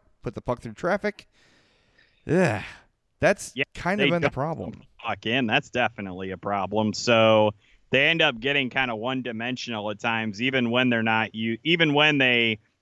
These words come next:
Speaker 2: occasionally sprinkle in that drop pass at the blue line that we alluded to last time we did a big pod. But I,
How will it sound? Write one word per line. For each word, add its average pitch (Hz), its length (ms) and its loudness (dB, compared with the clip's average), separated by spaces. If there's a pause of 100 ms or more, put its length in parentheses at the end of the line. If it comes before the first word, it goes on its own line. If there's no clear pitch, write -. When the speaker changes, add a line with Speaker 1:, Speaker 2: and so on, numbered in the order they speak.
Speaker 2:
occasionally 127 640 0
sprinkle 131 540 -4
in 123 160 2
that 107 180 0
drop 120 320 0
pass 123 360 0
at 101 80 -16
the 104 80 -10
blue 117 300 -4
line 107 280 -2
that 95 100 -6
we 104 140 -4
alluded 101 420 0
to 104 220 2
last 110 360 2
time 95 260 0
we 95 360 -2 (380)
did 131 160 4
a 110 60 4
big 104 260 -2
pod. 104 480 0
But 104 380 0 (420)
I, 151 180 2